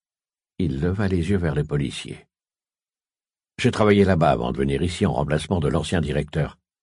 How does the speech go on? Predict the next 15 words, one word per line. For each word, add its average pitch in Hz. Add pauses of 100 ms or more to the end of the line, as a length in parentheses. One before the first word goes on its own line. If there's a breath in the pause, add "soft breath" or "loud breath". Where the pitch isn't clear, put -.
(120)
Je 120
connaissais 117
ce -
laborantin. 60 (680)
Il 78
me 80
semble 90 (540)
qu'il 90
était 87
déjà 123
en 101
arrêt 90
maladie. » 85 (1600)
Il 78
encaissa, 85